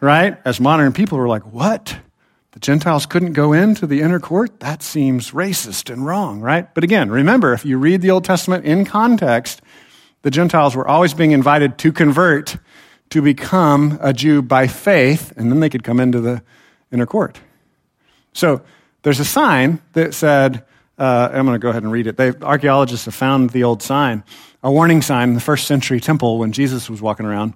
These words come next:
It says, "No foreigner may enter within the barricade which surrounds the sanctuary and enclosure. Anyone who is caught doing so will have himself to blame for his ensuing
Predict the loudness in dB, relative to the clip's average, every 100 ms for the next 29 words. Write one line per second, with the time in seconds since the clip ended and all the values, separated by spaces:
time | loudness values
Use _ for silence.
0 | _ -20 _ -2 0 2 2 2 2 4
1 | 4 4 4 4 2 4 4 4 2 2
2 | 2 4 4 2 2 -4 -4 0 0 0
3 | -2 -2 0 0 0 2 0 0 -2 -2
4 | -12 _ -20 -20 _ 0 4 6 6 4
5 | 2 2 0 2 2 2 -2 0 2 2
6 | 2 0 0 -2 0 0 0 0 0 0
7 | 0 2 2 0 -2 -4 -2 -4 -2 -2
8 | 0 0 -2